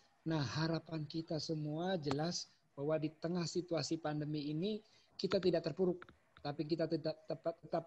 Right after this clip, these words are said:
bisa membangun yang namanya semangat, motivasi, bahkan secara positif bisa mengisi dengan rutinitas dan kegiatan yang produktif, tetapi sekaligus juga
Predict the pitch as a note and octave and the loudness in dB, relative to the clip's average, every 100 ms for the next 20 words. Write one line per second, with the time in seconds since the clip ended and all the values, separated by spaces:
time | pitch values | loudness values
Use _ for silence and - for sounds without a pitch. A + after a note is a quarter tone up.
0 | - F#3 E3+ F3+ F3 D#3+ D3+ E3 E3 D3+ | 0 0 4 2 2 0 0 0 0 0
1 | D3 C#3+ D3 C3 C#3 D3 D#3+ F3+ F3 - | -2 -2 -4 -4 -2 -2 0 -2 -4 -10
2 | _ _ _ _ - D3 C#3 C#3+ D#3 D#3 | _ _ _ _ -10 -8 -4 -2 0 0
3 | - F#3 F3+ F3+ - _ _ _ _ - | 2 2 2 -2 -14 _ _ _ _ -2
4 | C#3+ - F#3+ G3+ F3+ - - - F3+ F3+ | -2 0 0 0 -4 -12 -8 0 0 2
5 | E3+ E3 D#3+ F3 D3+ F3+ G#3 - _ _ | 2 0 0 0 0 -2 -2 -6 _ _
6 | _ - F3 F#3+ - F#3 E3+ F3 F#3+ A#3+ | _ -10 -2 -2 0 -2 0 0 2 2
7 | A3 A#3 F#3+ E3 D#3+ D#3+ D#3 D#3+ E3 D#3 | 0 0 0 0 0 0 0 0 0 0
8 | D3+ D#3 - D3 D3+ C#3+ D3 C#3 D3+ D3 | 0 -2 0 -2 -2 0 -2 0 -4 -2
9 | C#3+ C3+ C#3 C#3 C3 G3 G3+ - _ _ | -4 -6 -6 -6 -2 2 0 -2 _ _
10 | - D#3+ E3 - F3+ - F3 E3 D#3 D#3 | -10 -4 -4 0 -2 -2 0 2 2 -2
11 | C3 D#3+ D3+ F#3 F#3+ | -2 -2 2 4 2